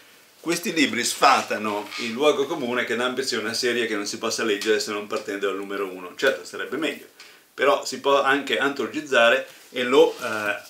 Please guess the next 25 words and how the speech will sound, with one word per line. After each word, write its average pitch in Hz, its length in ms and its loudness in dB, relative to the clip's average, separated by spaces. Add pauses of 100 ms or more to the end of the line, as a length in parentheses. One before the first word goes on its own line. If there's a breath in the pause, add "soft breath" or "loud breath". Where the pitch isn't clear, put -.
ha 117 120 -8
dimostrato 120 680 2
questa 117 220 -6
bellissima 117 380 -2
serie 117 220 0
brussolata 107 680 -2
di 110 160 -8
libri, 107 320 -6
che - 160 -20
ne 107 220 -14
sono 107 240 -10
uno 131 140 0
all'anno, 104 480 -2
in 113 80 -8
cui 123 140 -2
abbiamo 113 300 -2
messo 98 400 -4
alcuni 107 400 -6
dei 107 320 -2 (1080 loud breath)
capodopera 117 920 2
della 107 200 2
serie. 104 480 -6 (840 loud breath)
Questa 165 380 6
volta, 175 800 6
ehm, 107 800 0